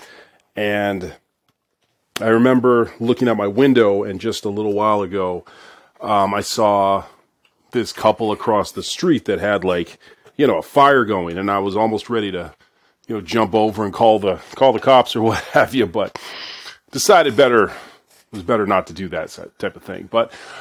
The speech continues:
regardless, before we get started, just want to let you know you can find the Marketplace of Ideas podcast wherever you get your podcast, from Google Play, Stitcher, Podbean,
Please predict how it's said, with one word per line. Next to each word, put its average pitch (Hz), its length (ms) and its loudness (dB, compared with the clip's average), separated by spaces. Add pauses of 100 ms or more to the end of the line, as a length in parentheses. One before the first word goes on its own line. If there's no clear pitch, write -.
(220)
regardless, 214 360 6
before 147 200 2
we 170 80 4
get 156 140 2
started, 143 340 4
just 131 160 -6
want 135 160 4
to 131 40 4
let 127 180 0
you 117 60 -4
know 123 140 0
you 120 140 -2
can 107 140 -6
find 131 420 2
the 120 60 0
Marketplace 113 500 -2
of 98 80 -12
Ideas 110 300 0
podcast 117 640 2
wherever 113 340 0
you 131 120 -6
get 117 240 -2
your 98 80 -10
podcast, 110 580 2
from 98 160 -8
Google 120 280 0
Play, 113 380 -2
Stitcher, 113 480 -4
Podbean, 113 880 0